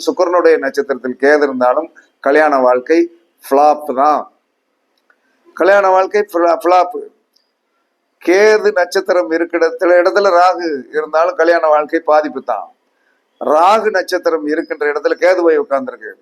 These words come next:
என்ன செஞ்சிட்டாங்க? ஒரு, ஒரு அம்மா வந்து தெரிஞ்ச அம்மா, ராகு திருவாதிரை இருக்கிற இடத்துல வந்து கேது,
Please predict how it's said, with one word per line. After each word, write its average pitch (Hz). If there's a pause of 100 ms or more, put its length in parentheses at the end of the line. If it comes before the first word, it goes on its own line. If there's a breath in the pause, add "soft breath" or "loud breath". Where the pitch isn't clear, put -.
(600)
என்ன 190
செஞ்சிட்டாங்க? 165 (300)
ஒரு, 135
ஒரு 143
அம்மா 165
வந்து 170
தெரிஞ்ச 156
அம்மா, 135 (1400)
ராகு 202 (440)
திருவாதிரை 175
இருக்கிற 151
இடத்துல 151
வந்து 165
கேது, 147